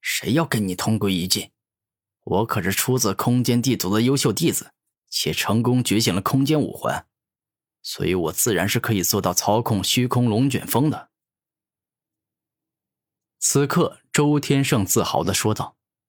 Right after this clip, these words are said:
：“哟，是吗？这么厉害啊！如此倒是我小瞧你了，你赶快让我见识一下你操控虚空龙卷风的本事啊！”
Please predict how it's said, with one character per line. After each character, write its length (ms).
：“哟， 420
是 240
吗？ 200
这 240
么 100
厉 160
害 240
啊！ 100
如 220
此 240
倒 140
是 120
我 100
小 180
瞧 240
你 100
了， 280
你 120
赶 260
快 160
让 140
我 80
见 240
识 100
一 40
下 320
你 160
操 280
控 240
虚 220
空 180
龙 180
卷 140
风 160
的 60
本 180
事 180
啊！” 280